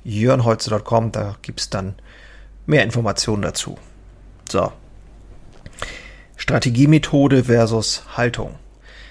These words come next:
Also ganz klassisch ist es ja so immer gewesen, man macht irgendwas, man expandiert, man, ne, wie wir zum Beispiel eine Filiale geöffnet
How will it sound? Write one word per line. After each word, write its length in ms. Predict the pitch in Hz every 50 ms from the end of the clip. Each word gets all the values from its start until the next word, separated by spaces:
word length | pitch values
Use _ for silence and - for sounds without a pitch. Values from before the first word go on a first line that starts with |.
| - - - -
Also 340 | - - 123 110 117 110 - - - -
ganz 280 | - 131 139 151 - -
klassisch 580 | - 143 135 135 - 131 117 - - - - - - -
ist 140 | - 107 120
es 120 | 123 -
ja 140 | - 113 101
so 380 | 92 - 127 143 151 143 - - - - - - _ _
immer 240 | - 123 139 139 127
gewesen, 680 | 196 107 98 95 113 127 139 131 131 131 127 123 - - -
man 160 | - 104 104 104
macht 220 | 110 123 - -
irgendwas, 600 | - 120 117 117 117 107 113 113 - - - - - - - - - - - - - - -
man 140 | 104 - -
expandiert, 720 | 110 - - - - 101 95 - 135 135 131 131 - -
man, 220 | - - 104 101 - - - - - - - - - - - - - - - -
ne, 320 | 98 101 127 131 131 110
wie 140 | 104 101 110
wir 140 | 117 113 -
zum 120 | - 110
Beispiel 300 | 110 107 101 - - 101
eine 80 | 101 95
Filiale 460 | - - 104 104 101 107 117 117 113
geöffnet 500 | - - 95 82 - - 123 117 104